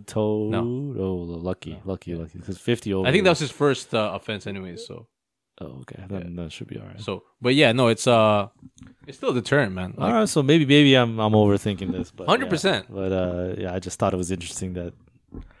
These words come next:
Speaker 2: Irrelevant
Speaker 1: Yeah,
Speaker 2: now. What's
Speaker 1: this
Speaker 2: the next
Speaker 1: is,
Speaker 2: topic?
Speaker 1: this is unbelievable. All right, well, uh, moving on to the next topic. Uh,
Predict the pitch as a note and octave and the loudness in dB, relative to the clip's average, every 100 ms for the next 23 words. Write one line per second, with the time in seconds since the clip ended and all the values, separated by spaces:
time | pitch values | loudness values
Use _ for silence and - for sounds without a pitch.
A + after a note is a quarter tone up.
0 | _ - _ - B3 A#3+ A3+ F3 A#2+ G2+ | _ -20 _ 2 6 6 6 4 2 0
1 | F2 - - - G#3+ G3 - D3+ B2 F#2+ | -2 -8 -4 0 2 2 4 4 4 0
2 | G#2 G2+ A2 G#2 G#2+ F#2 F2+ E2 E2 E2 | -4 -6 -4 0 0 0 -4 -8 -10 -12
3 | - D#3+ C#3+ G2 A2 G#2 _ _ - - | -4 2 2 2 0 -2 _ _ -20 -20
4 | - - - A2 G#2+ G#2+ C3 A#2 A2+ G#2+ | -20 -20 -8 -4 -2 -2 4 6 6 4
5 | G2+ G2+ - G2+ F#2 G2 F#2+ G#2 G#2 G2+ | 2 0 0 -4 -2 -2 2 4 4 4
6 | G2 | 2